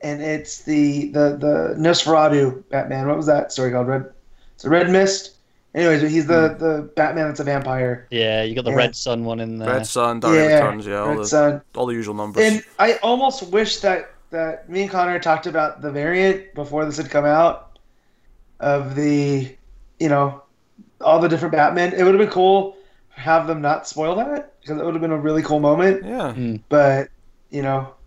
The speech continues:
Speaker 1: when that's the only cover my shop <laughs> has left, like, okay, well, this is cool. But,
Speaker 3: Yeah.
Speaker 1: you know,
Speaker 2: Hmm.
Speaker 3: So,
Speaker 1: uh, I love that
Speaker 3: just
Speaker 1: moment.
Speaker 3: something
Speaker 1: We all know how I
Speaker 3: in
Speaker 1: feel about Batman.
Speaker 3: Uh, yeah,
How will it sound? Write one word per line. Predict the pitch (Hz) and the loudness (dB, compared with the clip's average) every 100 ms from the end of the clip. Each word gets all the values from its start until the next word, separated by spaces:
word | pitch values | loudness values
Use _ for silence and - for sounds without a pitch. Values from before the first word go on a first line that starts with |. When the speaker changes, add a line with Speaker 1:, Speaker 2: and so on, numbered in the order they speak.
| _ _ _ _ _ - | _ _ _ _ _ -8
Speaker 1:
when | - 160 | -2 2
that's | 170 170 180 | 2 2 2
the | |
only | 175 170 | 2 0
cover | 175 175 165 | -2 -2 0
my | 147 | 0
shop | - 151 151 | 2 0 2
<laughs> | |
has | 185 175 139 | 0 -2 -4
left, | 147 160 175 180 - - _ _ _ _ - | -2 0 0 -4 -12 -20 _ _ _ _ -8
like, | 208 - _ _ - - - - - - - | -8 -8 _ _ -20 -20 -20 -20 -20 -20 -2
okay, | 190 190 170 147 143 - - | 0 2 0 -2 -2 -10 -8
well, | 202 | -4
this | 214 | -4
is | 175 | -6
cool. | - 143 135 131 - _ _ - | -4 0 0 -2 -14 _ _ -2
But, | 139 139 180 | 0 0 -2
Speaker 3:
Yeah. | |
Speaker 1:
you | 160 | -4
know, | 139 139 139 _ _ _ - | -2 -4 -6 _ _ _ -14
Speaker 2:
Hmm. | 233 190 - | -10 -10 -12
Speaker 3:
So, | - 143 | -8 -4
Speaker 1:
uh, | 131 123 | -4 0
I | 151 | 2
love | 147 139 | 2 0
that | |
Speaker 3:
just | 135 | -2
Speaker 1:
moment. | 131 135 - _ - - | -4 -6 -8 _ -20 -12
Speaker 3:
something | 180 - - 208 | -10 -6 0 4
Speaker 1:
We | 208 | 4
all | |
know | 233 | 6
how | 208 | 4
I | |
Speaker 3:
in | 190 | 4
Speaker 1:
feel | 185 | 0
about | 156 147 | -2 -6
Batman. | 147 _ 127 123 _ _ _ _ | -10 _ -18 -18 _ _ _ _
Speaker 3:
Uh, | 151 | -6
yeah, | 139 98 | -6 -6